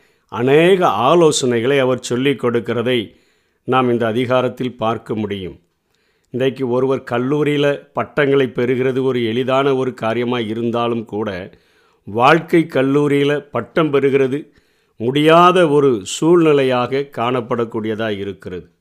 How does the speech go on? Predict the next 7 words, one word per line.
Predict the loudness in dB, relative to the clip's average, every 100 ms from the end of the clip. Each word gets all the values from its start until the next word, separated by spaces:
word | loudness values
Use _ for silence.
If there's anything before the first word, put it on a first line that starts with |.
| _ _ _ _ _ _ _
தினந்தோறும் | -6 -4 0 2 4 4 2 -2 _
புதுமையான | -8 -2 2 4 4 4 4
பாடங்களால | 2 2 2 4 2 2 2 2 -2 _ _ _ _ _ _ _ -6
நிறைந்த | 0 2 4 6 6 6
ஒரு | 4
வாழ்க்கை, | 4 2 2 0 -2 -2 -6 _
தினந்தோறும் | -4 0 4 6 6 6 4 0